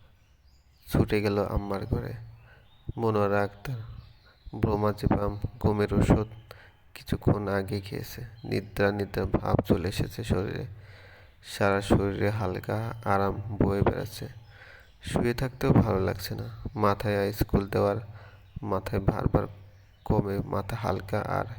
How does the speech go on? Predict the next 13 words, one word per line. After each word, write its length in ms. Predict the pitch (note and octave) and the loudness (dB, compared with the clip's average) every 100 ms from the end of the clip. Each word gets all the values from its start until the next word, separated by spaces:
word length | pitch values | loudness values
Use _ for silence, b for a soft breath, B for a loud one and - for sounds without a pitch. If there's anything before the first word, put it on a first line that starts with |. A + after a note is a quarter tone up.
| - - | -10 -6
হিমশীতল 600 | G#2+ - - - G#2 A2 B B B B - G#2+ | -2 0 0 0 -2 -4 B B B B -12 -2
ভাব 260 | G#2+ G2+ | 2 4
এসে 240 | A2 - - | 2 -2 -8
গেছে। 360 | A2+ A2+ B2+ B2 - B B B B B - - | -10 -10 -14 -16 -20 B B B B B -20 -4
চোখ 220 | - A#2+ | 0 2
অবশ্য 380 | C3 B2+ A#2 - | 6 6 6 4
একটু 420 | C3+ - C3 C3 | 0 0 2 2
জ্বলছে, 640 | B2+ G#2+ G#2 G#2 - G#2+ | 2 2 2 0 0 2
তবুও 360 | A2 G#2 - G#2+ | 2 2 4 2
সেটা 420 | - G#2+ - G#2 | 0 -4 0 2
আরামের 320 | G2+ G2+ G#2 | 2 2 -2
কাছে 340 | G#2 G#2+ G#2+ G#2 | -4 -6 -6 -4
তুচ্ছ। 380 | - G#2+ - | -4 -4 2